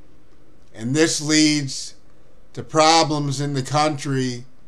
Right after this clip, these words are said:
which need to be addressed with treatment rather than disciplinary action.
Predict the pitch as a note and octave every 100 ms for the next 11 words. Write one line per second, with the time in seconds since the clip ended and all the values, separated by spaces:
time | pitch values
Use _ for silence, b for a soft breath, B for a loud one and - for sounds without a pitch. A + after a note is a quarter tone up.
0 | - - - - - B2 A2+ D3 D#3+ E3
1 | C#3+ C#3 D3+ C#3+ B2 C#3+ D3+ C#3+ C3+ -
2 | - - - - - - - C#3+ D#3 D3+
3 | - F#3 F#3+ F3+ D3 C#3 C3+ - - -
4 | - - - - A#2+ C#3 D#3 D#3 D3+ C#3
5 | C#3 C3+ B2 D#3 D3+ C#3 C#3+ C#3+ C#3+ C#3
6 | C3+ C3+ C#3 C#3 - G#2+ F#2